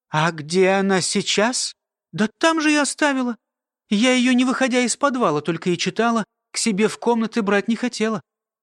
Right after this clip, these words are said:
Там эти слуги вечно везде нос суют, все подглядывают, шушукаются, а в тот кабинет всем вход запрещен». Дэйв внимательно посмотрел на Ирму. Он впервые почувствовал, что та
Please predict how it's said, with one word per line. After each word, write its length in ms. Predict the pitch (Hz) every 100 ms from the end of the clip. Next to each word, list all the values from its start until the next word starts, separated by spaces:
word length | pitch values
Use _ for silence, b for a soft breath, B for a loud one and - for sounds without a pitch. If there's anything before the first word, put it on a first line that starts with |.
| _ -
Там 180 | 202
эти 180 | 202 214
слуги 440 | 196 - 269 190 170
вечно 380 | 170 - -
везде 300 | 175 165 165
нос 260 | 185 151 123
суют, 400 | - 151 131 - _ -
все 200 | - 185
подглядывают, 880 | - 151 139 202 233 226 208 226
шушукаются, 840 | - 175 - 269 - 226 202 - 196 _ _ _ _ _
а 180 | 220 214
в 80 |
тот 220 | - 277 -
кабинет 560 | 185 202 247 - - _ -
всем 280 | - 226
вход 280 | 240 - 247
запрещен». 480 | 233 175 156 180 196 - _ _ _ _ _ _ _
Дэйв 540 | 123 160 233 226 - 131
внимательно 720 | 175 202 226 220 220 214 208
посмотрел 840 | 220 - 208 220 - 214 180 139
на 160 | 147 151
Ирму. 480 | 208 202 165 127 - _ _ _ -
Он 160 | 147
впервые 480 | - 160 156 160 143
почувствовал, 640 | 143 131 185 151 139 135
что 240 | 120 - 135
та 420 | - 139 135